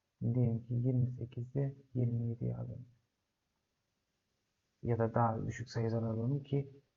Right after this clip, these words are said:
daha kolay çıksın. Diyelim ki altı ile yedi.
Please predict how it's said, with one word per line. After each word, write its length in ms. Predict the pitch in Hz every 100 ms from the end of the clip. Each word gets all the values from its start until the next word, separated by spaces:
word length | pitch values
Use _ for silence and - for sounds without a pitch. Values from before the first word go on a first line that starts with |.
| _ 120
daha 180 | 117 120
kolay 300 | 117 113 -
çıksın. 420 | 123 - 139 139 - _ _ _ _ _ _ _ _ _ _ _
Diyelim 300 | 117 107 110
ki 280 | - 123 127 - - _ _ _ _ _
altı 340 | 131 120 113 117
ile 180 | 117 139 139 - _
yedi. 360 | 123 123 123